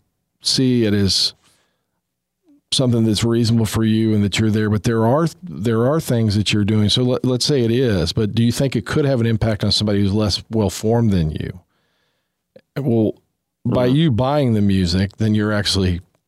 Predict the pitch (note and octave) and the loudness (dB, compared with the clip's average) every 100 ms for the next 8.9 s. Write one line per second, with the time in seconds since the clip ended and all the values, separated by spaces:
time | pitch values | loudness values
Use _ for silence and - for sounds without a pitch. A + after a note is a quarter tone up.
0 | - C#3+ B2 - F2 E2 E2 F2 - - | -4 -2 -2 -2 -2 -2 -4 -8 -8 -6
1 | - - - C#3 - - - - B2+ B2+ | -4 -4 -4 -6 -8 -20 -20 -4 0 2
2 | A#2 - B2 B2 G#2 - G#2 - B2 A#2+ | 0 0 0 2 2 0 -2 -2 0 2
3 | A2 - A#2+ B2 A#2 G#2+ G2 - A2 C3+ | 0 -2 -2 0 2 0 -2 -4 -2 0
4 | C#3+ A2+ A#2 G#2+ G2+ G2 F#2+ A2 _ _ | -2 -2 0 0 2 2 0 -4 _ _
5 | _ _ C3 B2+ A2+ G#2+ A#2+ C#3+ G#2+ G2 | _ _ -2 0 0 0 0 0 0 2
6 | G2 G#2 G2 - _ - - _ _ _ | 2 2 -2 -6 _ -20 -20 _ _ _
7 | _ _ _ _ - B2 B2 A2+ G#2+ A2+ | _ _ _ _ -4 -2 0 2 2 2
8 | C#3 C3 F#2+ F#2 E2+ F2 - - - | 0 0 0 0 0 -2 -4 -8 -12